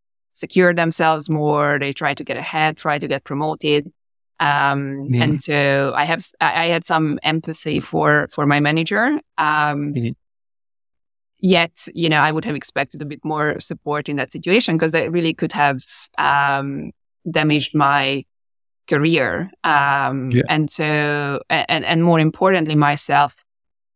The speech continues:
Speaker 1: belief. So if I didn't have other people, uh, who had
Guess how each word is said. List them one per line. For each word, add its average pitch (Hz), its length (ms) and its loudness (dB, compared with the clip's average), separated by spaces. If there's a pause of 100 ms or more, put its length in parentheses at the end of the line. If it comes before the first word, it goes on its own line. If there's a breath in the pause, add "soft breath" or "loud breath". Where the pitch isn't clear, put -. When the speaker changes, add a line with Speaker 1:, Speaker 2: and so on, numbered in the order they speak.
(100)
Speaker 1:
belief. 147 320 -2
So - 140 0
if 170 160 2
I 185 80 4
didn't 185 280 0
have 165 220 0
other 165 220 0
people, 151 720 -2 (520)
uh, 147 360 4
who 151 100 -2
had 135 140 -2